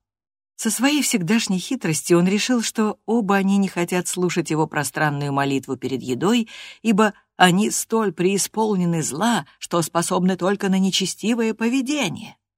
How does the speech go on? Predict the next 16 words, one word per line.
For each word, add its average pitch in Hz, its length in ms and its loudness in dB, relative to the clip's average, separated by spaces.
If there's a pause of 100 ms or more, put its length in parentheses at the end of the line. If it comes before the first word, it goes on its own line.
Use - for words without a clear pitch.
(400)
В 180 120 4
их 247 160 4
честь 277 480 -2
он 180 140 0
в 160 80 -4
тот 160 200 -2
вечер 165 400 2
вознёс 165 460 2
особую 156 480 2
молитву 147 520 0
в 135 80 -10
дополнение 185 600 4
к - 80 -6
обычному 165 540 -2
своему 156 380 0
благословению, 170 880 -2